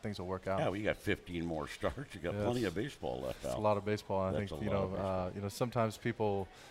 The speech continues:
Speaker 1: don't realize that how much baseball it is, and, uh, you know, you might hit a stretch where you might struggle for a month, but over the course of a season, you can really make up some time in a two and a half month period.
Speaker 2: Were you begging for another inning, or were you good?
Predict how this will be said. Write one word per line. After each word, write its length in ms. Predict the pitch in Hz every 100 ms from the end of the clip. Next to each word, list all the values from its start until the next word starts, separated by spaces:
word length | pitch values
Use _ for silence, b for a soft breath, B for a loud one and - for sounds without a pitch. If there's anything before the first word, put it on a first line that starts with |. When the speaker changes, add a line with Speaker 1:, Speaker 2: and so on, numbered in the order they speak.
| B
Speaker 1:
don't 180 | 113 110
realize 420 | 113 110 104 101
that 160 | 98 98
how 120 | 101
much 220 | 104 98 -
baseball 360 | 104 - 101
it 60 | 98
is, 240 | 104 95
and, 240 | 95 92 92
uh, 180 | 92 95
you 60 | 101
know, 80 | 107
you 120 | 117
might 200 | 120 110
hit 120 | 117
a 80 | 107
stretch 400 | - 113 110 -
where 100 | 110
you 100 | 104
might 160 | 104
struggle 320 | - 110 104 98
for 160 | 107
a 40 | 98
month, 340 | 101 104 95
but 100 | 95
over 160 | 98 95
the 80 | 95
course 300 | - 104 -
of 60 | 92
a 60 |
season, 520 | - 113 104 101 92 87 B B B
you 80 | 117
can 140 | 110 104
really 180 | 104 98
make 220 | 101 101
up 140 | 101
some 160 | - 95
time 300 | 104 101 98
in 80 | 92
a 60 |
two 160 | - 104
and 80 | 95
a 40 |
half 180 | 92 -
month 220 | 92 -
period. 300 | 101 92 90 -
Speaker 2:
Were 100 | 117
you 100 | 117
begging 280 | 104 117 107
for 160 | 113
another 320 | 107 107 104 110
inning, 220 | 120 113
or 40 |
were 120 | 85
you 140 | 78 78
good? 240 | 82 73